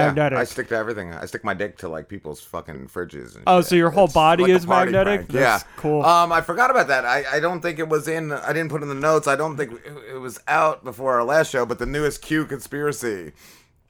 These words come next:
Speaker 2: is that the vaccinated shed proteins that will hurt the non-vaccinated's peepees.
Speaker 1: <laughs>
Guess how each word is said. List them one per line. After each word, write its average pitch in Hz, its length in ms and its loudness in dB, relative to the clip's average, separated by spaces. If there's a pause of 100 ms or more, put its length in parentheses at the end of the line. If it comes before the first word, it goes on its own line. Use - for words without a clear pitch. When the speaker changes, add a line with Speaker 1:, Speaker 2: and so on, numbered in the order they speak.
(200)
Speaker 2:
is - 120 -6
that - 160 -4
the 117 60 -10
vaccinated 123 680 -2
shed 104 300 -6
proteins 98 920 -10 (380)
that 113 200 -2
will 104 360 -8 (160)
hurt 139 420 -4 (160)
the 110 200 -12
non-vaccinated's 113 1300 -6 (120)
peepees. 78 640 -14 (200)
Speaker 1:
<laughs> - 160 -4